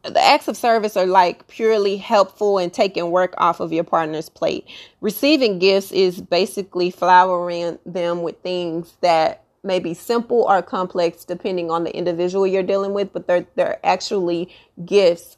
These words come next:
of acknowledgement, gifts of appreciation that you are giving to them. Doesn't have to be super expensive, but it is in a gift, right? It's a gift. Fourth,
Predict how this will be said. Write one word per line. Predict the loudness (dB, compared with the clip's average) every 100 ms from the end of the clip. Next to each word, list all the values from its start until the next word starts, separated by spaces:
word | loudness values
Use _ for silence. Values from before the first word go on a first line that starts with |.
| -2
of | 2 2 0 -4 -6
acknowledgement, | -4 -2 -2 -2 -8 -10 -14 -14 -2
gifts | 2 2 -2 -8
of | 0 2 2 -2 _ _ -16
appreciation | -6 -6 -4 -2 0 0 0 -6 -6
that | -4 -4
you | -4 -4
are | -2 -4
giving | -2 -2 -2 -4 -6 -10 -16 -12
to | -4 -4
them. | -4 -10 -12 -2
Doesn't | 4 4 2
have | -2 -2
to | -6
be | -8
super | -6 -8 -6
expensive, | -10 -8 -2 -2 0 0 0 -4 -20 _
but | 0 2
it | 2 0
is | 2 2 0 -6 -20 -20 _ -8
in | -4
a | -4
gift, | -4 -6 -6 -8 _ -20 _ -4
right? | 0 2
It's | 2 -2
a |
gift. | -4 -4 -6 -8 -20 _ _ _ _ _ _ _ _ -20 -20 _ _
Fourth, | _ 6 6 4 -2